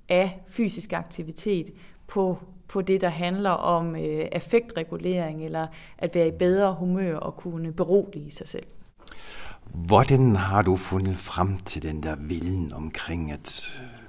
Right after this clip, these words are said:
Speaker 2: bevæge sig og god medicin for A D H D?
Speaker 1: Det, jeg har lavet, det er det, man kalder et litteraturstudie, eller et, et systematisk review,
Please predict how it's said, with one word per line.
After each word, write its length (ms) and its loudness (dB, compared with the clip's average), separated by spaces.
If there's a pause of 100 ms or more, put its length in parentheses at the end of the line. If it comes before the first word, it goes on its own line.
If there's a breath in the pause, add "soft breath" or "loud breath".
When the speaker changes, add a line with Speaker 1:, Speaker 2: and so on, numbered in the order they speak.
(140)
Speaker 2:
bevæge 340 -2
sig 180 -2
og 80 -2
god 160 0
medicin 580 -4
for 140 -8
A 140 -8
D 80 -12
H 320 -8
D? 320 -14
Speaker 1:
Det, 80 6
jeg 100 8
har 60 6
lavet, 280 6
det 260 6
er 60 2
det, 140 2
man 100 2
kalder 260 2
et 140 4
litteraturstudie, 1080 0
eller 340 2
et, 280 -4
et 220 -2
systematisk 880 -2
review, 600 0